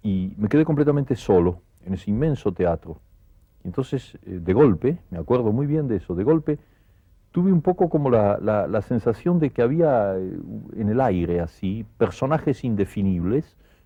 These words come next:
unas especies de globos, que yo los veía un poco de color verde, que s-, muy cómicos, muy, muy divertidos y muy amigos,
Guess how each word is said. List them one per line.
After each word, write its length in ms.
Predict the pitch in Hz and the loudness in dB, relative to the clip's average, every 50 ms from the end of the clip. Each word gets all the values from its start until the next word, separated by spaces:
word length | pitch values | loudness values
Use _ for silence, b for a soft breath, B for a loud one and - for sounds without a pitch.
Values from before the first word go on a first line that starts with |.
| _ _ - | _ _ -10
unas 160 | - - - | -8 -6 -6
especies 320 | 107 - 117 104 - 95 | -4 -6 -4 -2 0 0
de 100 | 85 87 | 0 0
globos, 720 | 85 82 92 107 110 104 90 82 82 82 - - _ _ _ | 0 2 4 6 6 6 4 2 -2 -4 -6 -14 _ _ _
que 100 | - 87 | -10 -6
yo 80 | 87 101 | -4 -2
los 120 | 104 95 | -2 0
veía 220 | 92 98 101 107 101 | -2 -2 -2 -2 -2
un 80 | 90 | -2
poco 240 | 82 - 101 - 95 | -4 -6 -2 -2 -2
de 80 | 87 82 | -2 0
color 260 | - 90 92 85 85 80 | 2 2 2 2 2 2
verde, 480 | 95 98 92 80 78 73 82 95 104 - _ _ _ _ _ _ _ _ _ _ | 2 2 2 2 0 -4 -6 -8 -8 -12 _ _ _ _ _ _ _ _ _ _
que 80 | - 90 | -14 -14
s-, 120 | 82 - _ _ _ - | -14 -14 _ _ _ -4
muy 200 | 110 120 160 156 | -2 -2 -2 2
cómicos, 720 | - 175 156 110 87 85 80 - - 87 82 - _ _ _ | 4 4 4 4 4 0 -2 -4 -6 -8 -8 -8 _ _ _
muy, 200 | - 117 120 117 | -6 -6 -4 -2
muy 120 | 127 135 | -2 0
divertidos 640 | 139 143 127 113 98 - - 151 143 117 98 - - | 0 2 0 0 -2 -2 -4 -2 0 0 0 0 0
y 40 | |
muy 200 | 90 101 123 123 | -2 -2 0 0
amigos, 560 | 104 98 127 151 127 90 82 82 - - - | 0 0 0 -2 -2 -2 -2 -4 -6 -10 -20